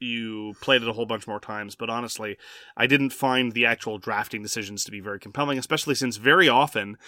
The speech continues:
in the flop of five tiles to, to draw, they were functionally very, very similar. It's also the case that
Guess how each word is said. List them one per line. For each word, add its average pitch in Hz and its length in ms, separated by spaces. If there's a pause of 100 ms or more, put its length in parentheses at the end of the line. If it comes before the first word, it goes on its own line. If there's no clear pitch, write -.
(240)
in 151 180
the 143 80
flop 131 460
of 120 160
five 120 680
tiles 120 420
to, 101 180
to - 180
draw, 104 400 (300)
they 120 160
were 120 360 (480)
functionally 135 680
very, 107 540
very 98 300
similar. 92 480 (340)
It's 127 160
also 147 240
the 120 80
case 120 320
that 107 260